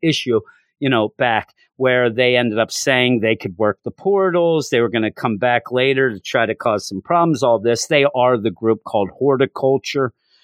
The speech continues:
uh, which is funny too, but they're, you know, straight up the Golden Girls, where they end up going and taking care of the, these mutant zombies that are gonna go through to Krakoa. They do get stopped by Horticulture. They stop 'em with this slime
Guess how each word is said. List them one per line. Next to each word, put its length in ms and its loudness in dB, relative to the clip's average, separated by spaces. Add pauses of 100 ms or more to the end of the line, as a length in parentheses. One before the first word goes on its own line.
(200)
uh, 200 2
which 260 0
is 120 -8
funny 300 0
too, 240 -4
but 160 -2
they're, 200 0 (460)
you 240 -2
know, 120 -2
straight 480 -2
up 180 -4
the 80 -8
Golden 400 0
Girls, 380 -4
where 240 0 (320)
they 160 0
end 320 0
up 200 -2
going 480 0
and 300 0 (760)
taking 320 0
care 180 0
of 100 -2
the, 160 2
these 360 0
mutant 600 0
zombies 640 2
that 120 0
are 60 2
gonna 180 0
go 220 2
through 320 -2
to 100 -2
Krakoa. 560 0
They 140 0
do 320 -2
get 240 0
stopped 540 -2
by 240 2
Horticulture. 760 -4
They 160 -2
stop 420 0
'em 200 -2
with 180 0
this 180 -4
slime 640 0